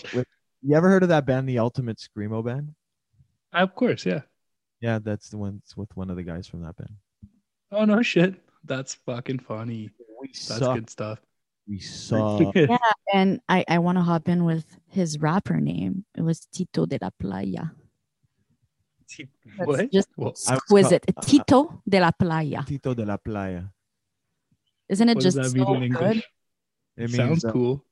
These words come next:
Speaker 3: Tito from the
Speaker 1: Tito from the beach.
Speaker 3: <laughs> Tito from the beach. Yeah, that's exactly it. It's just exquisite.
Speaker 2: Badass. Badass. Yeah, I don't, I don't know if, uh,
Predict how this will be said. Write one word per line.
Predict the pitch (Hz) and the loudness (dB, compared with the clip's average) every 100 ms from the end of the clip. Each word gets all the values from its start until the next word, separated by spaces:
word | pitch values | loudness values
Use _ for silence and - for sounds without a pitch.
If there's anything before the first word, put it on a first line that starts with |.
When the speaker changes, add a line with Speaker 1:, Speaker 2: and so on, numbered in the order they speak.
| _ - | _ -4
Speaker 3:
Tito | 262 294 277 | 4 8 8
from | 269 240 226 | 8 6 8
the | 214 - _ _ | 8 4 _ _
Speaker 1:
Tito | - 147 143 | -4 0 0
from | 131 123 | 0 -2
the | 107 | -4
beach. | 98 120 147 - | -6 -8 -6 2
Speaker 3:
<laughs> | 453 - - - - - 523 622 - - 698 554 - 320 - 381 - 349 | 2 2 -4 2 2 6 6 6 4 6 8 8 6 0 2 2 0 -4
Tito | 381 - 339 427 | -4 4 4 6
from | 294 294 | 4 6
the | 330 | 4
beach. | 247 466 226 | 6 6 8
Yeah, | 220 220 | 8 8
that's | 208 220 | 6 0
exactly | 208 175 185 175 165 | -2 -2 -2 -6 -10
it. | 123 - | -12 -14
It's | 165 | -18
just | 147 139 _ _ _ _ _ - - | -18 -20 _ _ _ _ _ -20 -12
exquisite. | - - 156 143 - - - _ _ _ _ _ _ _ _ _ - | -12 -12 -8 -8 -8 -14 -20 _ _ _ _ _ _ _ _ _ -6
Speaker 2:
Badass. | 123 123 131 139 - - - _ _ - | -4 -4 -6 -8 -10 -12 -20 _ _ -2
Badass. | 139 127 123 - | 0 0 -4 -4
Yeah, | - 160 151 | 0 0 2
I | 160 | 0
don't, | 180 208 - | 2 2 0
I | 160 | 0
don't | 180 | 2
know | 185 180 | 4 2
if, | 175 - | 0 0
uh, | 170 165 | 0 0